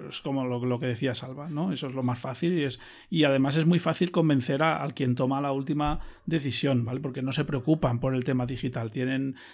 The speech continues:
tienen, no, no, no le dan una importancia estratégica, ¿vale? Y, y en eso, pues, los desarrolladores de software propietario, pues, te lo ponen muy fácil porque te, te lo venden muy bien, esto funciona, esto no se cae,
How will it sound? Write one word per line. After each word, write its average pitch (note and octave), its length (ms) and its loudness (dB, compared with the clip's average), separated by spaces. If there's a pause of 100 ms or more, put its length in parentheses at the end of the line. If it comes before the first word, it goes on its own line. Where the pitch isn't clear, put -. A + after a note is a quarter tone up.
tienen, C#3 480 -2
no, D3+ 140 2
no, D#3 280 0
no D#3 200 0
le E3+ 80 4
dan E3+ 160 2
una F3 160 2
importancia E3 560 -2
estratégica, C3 720 -6 (220)
¿vale? D3+ 260 -4 (420)
Y, D3 480 6
y C#3+ 60 6
en C#3+ 100 6
eso, D#3+ 340 4
pues, D3 180 2
los C3+ 160 0
desarrolladores B2 680 -4
de C#3 100 -2
software C#3+ 380 -2
propietario, C#3+ 580 -2
pues, C3+ 160 -6
te - 80 -4
lo B2+ 140 -2
ponen C#3+ 180 0
muy A#2 140 0
fácil A#2+ 360 -4
porque A#2+ 340 -10
te, G#2+ 500 -8
te B2 120 -8
lo A2+ 100 -4
venden B2+ 280 0
muy C3 160 0
bien, F3 400 4
esto B2+ 180 -8
funciona, E3+ 680 -2
esto C3+ 160 -8
no C3 100 -6
se C3+ 160 -8
cae, E3 240 2